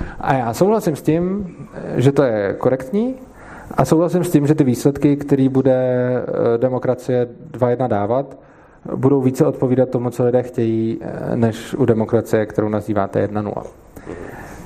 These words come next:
Eh, a pokud se jedná o rozhodování například na úrovni nějakých firem, případně spolků a lidí, kteří jsou tam v zásadě dobrovolně, eh, mi to přijde jako určitě dobrý nápad.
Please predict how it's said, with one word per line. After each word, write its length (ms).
Eh, 40
a 280
pokud 320
se 100
jedná 500
o 100
rozhodování 760
například 420
na 80
úrovni 280
nějakých 320
firem, 320
případně 380
spolků 460
a 20
lidí, 220
kteří 240
jsou 120
tam 120
v 40
zásadě 340
dobrovolně, 680
eh, 140
mi 100
to 80
přijde 220
jako 160
určitě 300
dobrý 240
nápad. 340